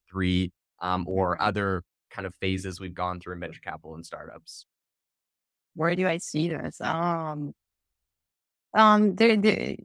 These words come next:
Speaker 2: speaking of Web three, I think it's quite interesting because there are a lot of, um, development right now in the metaverse.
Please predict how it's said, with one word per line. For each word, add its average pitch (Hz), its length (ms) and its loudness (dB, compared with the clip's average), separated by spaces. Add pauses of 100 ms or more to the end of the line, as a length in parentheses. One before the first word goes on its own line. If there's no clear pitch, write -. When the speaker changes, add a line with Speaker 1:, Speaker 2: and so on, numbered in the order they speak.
(100)
Speaker 2:
speaking 330 420 -2
of 226 100 4
Web 202 240 6
three, 214 200 4
I 220 40 0
think 196 180 0
it's - 140 -4
quite 170 220 2
interesting 190 460 -2
because 190 280 -2
there - 180 -2
are 156 220 2
a 165 60 0
lot 147 220 -2
of, 151 160 -8
um, 147 360 -8
development 151 480 -2
right 147 180 -8
now 147 120 -8
in 151 120 -12
the 151 80 -14
metaverse. 143 800 -6